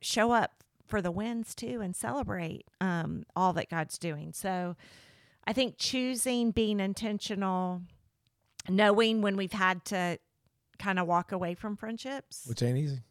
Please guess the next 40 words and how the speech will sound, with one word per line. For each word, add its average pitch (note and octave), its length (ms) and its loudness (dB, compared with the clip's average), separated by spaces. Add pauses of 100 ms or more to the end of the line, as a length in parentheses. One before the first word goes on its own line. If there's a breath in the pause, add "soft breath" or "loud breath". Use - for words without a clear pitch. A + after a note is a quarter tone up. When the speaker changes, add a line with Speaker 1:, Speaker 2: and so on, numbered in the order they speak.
(260)
Speaker 1:
It's F#3+ 180 -8
not. B3 320 -10 (480 loud breath)
I G#3+ 120 6
did B3+ 260 4
hear C#4+ 220 6
a A3 60 4
good G#3 280 2
quote. G3 260 8
I'm F#3 200 4
in G#3+ 100 2
a G3+ 80 2
mentorship F3 760 -2
program D#3 760 -2
online D#3+ 520 -4
with D#3 200 -8
a, D3+ 260 -6 (400)
a D#3+ 220 -4 (100)
women D#3+ 640 -6 (360)
leader. D#3+ 520 -6 (580 loud breath)
And E3+ 640 -2
she - 220 -2
basically A3 600 0
said F#3+ 420 0
that F#3+ 180 -2
you G3 180 0
can G3+ 240 -4
say, F#3 800 -2 (400 soft breath)
"I F#3+ 140 4
love G3+ 400 2
you A3+ 260 0
and G3 220 0
I'm F3+ 160 -2 (100)
for F3 220 -4
you, D#3+ 260 -6
but D#3 160 -8
I've D#3 160 -4
gotta D3+ 240 -4
walk C3+ 300 -6
out - 160 -10
of - 80 -16